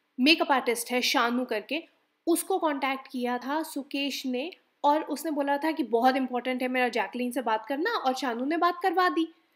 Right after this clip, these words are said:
इतना सिंपल, <laughs> इतना सिंपल है क्या? और फिर जैकी ने एक बार भी इस, अ, स्ट्रेंजर पे कोई रिसर्च नहीं की, वो सीधा उनसे मिलने लग गई, उनसे गिफ्ट्स लेने लग गई।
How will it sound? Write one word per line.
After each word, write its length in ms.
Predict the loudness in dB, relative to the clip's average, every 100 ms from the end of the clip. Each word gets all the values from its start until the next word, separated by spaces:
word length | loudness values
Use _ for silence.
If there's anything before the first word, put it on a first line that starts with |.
| _ _ -20 _ _ -4
इतना 360 | -2 0 2 2
सिंपल, 760 | 2 0 4 6 6 4 -2 -8 -8 -6 -6
<laughs> 100 | -4
इतना 300 | -4 2 2
सिंपल 360 | 2 2 0 0
है 60 |
क्या? 180 | -4 -8 -8 _ -20 -20 -20 -20 -20 -12 4
और 140 | 4
फिर 500 | 4 2 4 4 4 -2 -12 -2
जैकी 460 | 0 2 2 2
ने 380 | 2 2 0 2
एक 280 | 4 4 0
बार 380 | -4 0 0 0
भी 300 | 2 2 2
इस, 380 | 0 -4 -4 -14 -8
अ, 220 | -4 -2
स्ट्रेंजर 720 | -2 -4 2 2 4 4 4 2
पे 160 | -2
कोई 320 | -4 0 0
रिसर्च 540 | 2 0 0 -2 -2 -4
नहीं 240 | -4 -4
की, 400 | -2 2 2 0 _ -4
वो 140 | -2
सीधा 460 | 0 2 4 4 2
उनसे 220 | 0 0
मिलने 300 | 0 0 0
लग 220 | 0 -2
गई, 220 | -2 0
उनसे 240 | -2 -2 -4
गिफ्ट्स 420 | -2 -2 -2 -2
लेने 260 | -2 0 0
लग 200 | -2 0
गई। 200 | -2